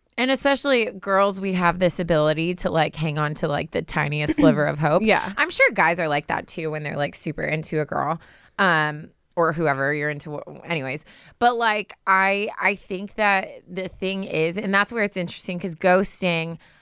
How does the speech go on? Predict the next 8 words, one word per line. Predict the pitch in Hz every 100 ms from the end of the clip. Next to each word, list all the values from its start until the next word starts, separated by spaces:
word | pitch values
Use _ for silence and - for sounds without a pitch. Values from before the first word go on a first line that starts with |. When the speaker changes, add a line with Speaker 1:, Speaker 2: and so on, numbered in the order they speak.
| _ _ -
Speaker 1:
like | 185 180
you're | 185
saying, | 165 196 160 156
like, | 175 175 -
I | 196 175
think | 208 202
just, | - 185 -
like, | 165 160